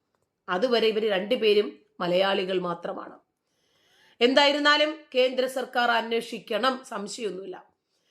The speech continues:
ഇപ്പോ മുപ്പത്തിനാല് കോടി രൂപ ആര് പറഞ്ഞിട്ടാണ് പിരിച്ചത്? ഇതുമായി ബന്ധപ്പെട്ട്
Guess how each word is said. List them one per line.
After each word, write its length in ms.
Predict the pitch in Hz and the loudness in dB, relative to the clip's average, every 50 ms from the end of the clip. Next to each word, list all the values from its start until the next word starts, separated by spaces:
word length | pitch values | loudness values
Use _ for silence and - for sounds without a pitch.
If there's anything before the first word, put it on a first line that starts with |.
| _ _ _ _ _ _ _ - | _ _ _ _ _ _ _ -4
ഇപ്പോ 260 | 233 247 240 277 311 | -4 0 4 4 4
മുപ്പത്തിനാല് 920 | 320 285 277 277 - - 311 311 311 330 320 302 311 311 311 320 311 311 311 | 4 4 2 0 2 2 2 2 2 -2 0 2 4 4 6 6 4 2 0
കോടി 580 | 311 311 285 269 269 269 294 302 294 311 302 | -2 0 2 6 6 6 6 6 4 2 0
രൂപ 320 | 302 277 269 262 254 208 269 262 247 247 - - - _ _ _ _ _ _ _ - | 0 -2 -4 -4 -2 2 2 4 4 2 0 -2 -10 _ _ _ _ _ _ _ -2
ആര് 560 | 254 262 285 302 320 330 339 330 330 330 330 - - | 0 4 4 6 6 6 4 4 2 0 -2 -4 -2
പറഞ്ഞിട്ടാണ് 800 | 285 262 262 254 262 262 269 269 269 269 - 269 240 233 226 226 233 | 0 0 0 0 0 -2 -2 -4 -6 -4 0 0 2 2 2 0 -4
പിരിച്ചത്? 760 | 240 - 247 220 190 208 202 - - 196 160 143 135 - _ _ _ _ _ _ _ _ _ _ _ _ _ _ _ _ _ _ _ _ _ _ _ _ _ - | -6 -6 -8 -8 -8 -8 -10 -10 -10 -10 -10 -12 -14 -20 _ _ _ _ _ _ _ _ _ _ _ _ _ _ _ _ _ _ _ _ _ _ _ _ _ -8
ഇതുമായി 520 | 208 202 233 240 233 233 226 226 220 226 | -2 2 4 4 6 6 4 4 4 2
ബന്ധപ്പെട്ട് 800 | 220 202 220 226 226 - 226 208 - 247 220 - 277 302 330 | 0 -2 -2 -4 -4 -4 -4 -2 0 0 2 4 4 4 4